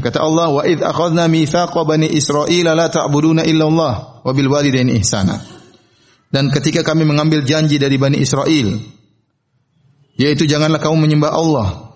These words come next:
jangan kalian menyembah selain Allah, dan berbuat kebaikanlah kepada kedua orang tua." Ternyata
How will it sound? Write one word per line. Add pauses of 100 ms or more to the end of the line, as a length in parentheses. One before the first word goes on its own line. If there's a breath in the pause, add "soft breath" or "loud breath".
jangan
kalian
menyembah
selain
Allah, (640 soft breath)
dan
berbuat
kebaikanlah
kepada
kedua
orang
tua."
Ternyata